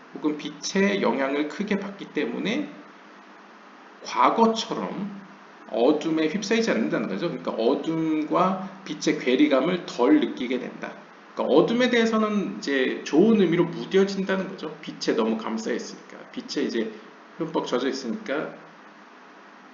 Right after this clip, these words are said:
상대적으로 어둠과는 인연이 없다는 거죠. 마치 하나님의 현인 쉐키나가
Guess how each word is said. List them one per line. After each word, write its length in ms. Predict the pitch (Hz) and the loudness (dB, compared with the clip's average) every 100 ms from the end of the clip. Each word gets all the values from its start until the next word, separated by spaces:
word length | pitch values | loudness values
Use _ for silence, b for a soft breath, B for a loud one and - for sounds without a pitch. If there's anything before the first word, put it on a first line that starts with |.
| - - - - - - - - - - - - | -20 -20 -20 -20 -20 -20 -20 -20 -20 -20 -20 -20
상대적으로 920 | - 156 156 156 143 127 113 123 131 - - - - - - - - - - - - - - - - | -6 -2 2 4 4 2 0 0 0 -4 -12 -20 -20 -20 -20 -20 -20 -20 -20 -20 -20 -20 -20 -20 -2
어둠과는 600 | 117 127 175 165 156 165 | 2 4 4 4 4 4
인연이 300 | 139 127 180 151 | 2 2 2 2
없다는 320 | 98 143 - | 0 -2 -2
거죠. 320 | - 160 220 - | -4 -6 -8 -8
마치 480 | - - - - 117 | -4 -4 -4 -4 -4
하나님의 400 | 147 147 139 135 | -2 -2 -2 -2
현인 240 | 135 123 | -2 -2
쉐키나가 720 | 117 165 165 175 131 131 269 | -4 -6 -4 -2 -2 -2 -6